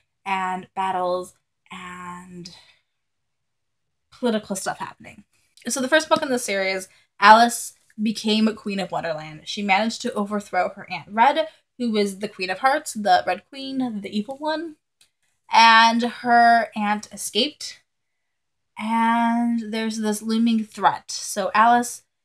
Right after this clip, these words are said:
is trying to stabilize Wonderland and have her rule and be in charge and try to shape everything. And Alice aligns with White Imagination, which is kind of this good magic.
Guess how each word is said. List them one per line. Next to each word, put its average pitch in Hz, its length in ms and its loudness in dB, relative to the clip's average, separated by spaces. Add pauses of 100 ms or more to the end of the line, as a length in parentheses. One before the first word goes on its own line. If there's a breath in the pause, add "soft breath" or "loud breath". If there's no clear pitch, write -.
(140)
is 190 280 -6
trying 240 680 2
to 214 720 -6 (1900)
stabilize 302 800 4
Wonderland 381 840 2
and 269 340 -2
have 233 280 -2
her 247 200 0
rule 247 560 2 (500)
and 214 920 2 (100)
be 220 200 -4
in 226 100 -2
charge 226 640 0
and 214 200 -4
try 214 200 -6
to 196 80 -4
shape 220 300 -8
everything. 262 680 -4 (400 loud breath)
And 196 680 2
Alice 233 680 0
aligns 208 500 4
with 196 140 -6
White 185 240 0
Imagination, 208 720 -2
which 214 160 -4
is 208 80 -10
kind 202 180 -6
of 180 100 -4
this 180 140 -10
good 175 220 -4
magic. 208 580 -6